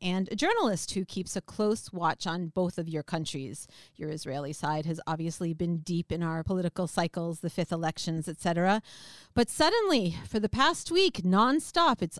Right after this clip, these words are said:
all been about the United Kingdom. You are a former Londoner, many years living in the city, right? Um, you have deep roots in the United Kingdom.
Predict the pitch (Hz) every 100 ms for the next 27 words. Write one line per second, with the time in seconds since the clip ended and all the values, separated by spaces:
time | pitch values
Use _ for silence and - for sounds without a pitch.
0 | - 202 220 226 226 175 175 170 202 180
1 | 175 151 180 196 - 392 302 180 135 -
2 | _ - - - - _ 185 180 180 165
3 | 170 170 180 175 - 180 180 190 180 160
4 | 170 185 240 294 175 190 180 165 170 165
5 | 160 165 160 - 151 170 220 156 175 240
6 | - 202 180 175 180 185 180 175 170 160
7 | 202 208 - 185 196 - - 208 185 180
8 | 175 170 180 - 185 170 220 269